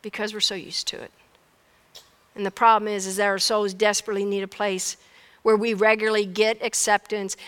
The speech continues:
and encouragement and prayer in order for us to move toward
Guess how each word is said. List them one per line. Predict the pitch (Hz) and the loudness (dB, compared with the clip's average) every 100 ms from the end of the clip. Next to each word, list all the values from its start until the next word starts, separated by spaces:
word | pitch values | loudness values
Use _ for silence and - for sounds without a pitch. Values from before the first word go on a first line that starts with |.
| - | -2
and | 226 | 2
encouragement | 233 220 214 196 190 196 202 - - | 2 0 -2 0 -2 -4 -8 -8 -4
and | 226 220 | -2 -2
prayer | - 196 175 180 - _ _ - | -2 0 0 -2 -6 _ _ -4
in | 190 | 0
order | 208 220 | 2 2
for | 202 208 | 0 0
us | 202 196 | 2 0
to | 196 | -4
move | 202 214 214 220 - | 0 0 0 -4 -10
toward | - 240 226 190 180 180 | -10 -4 -2 0 -2 -6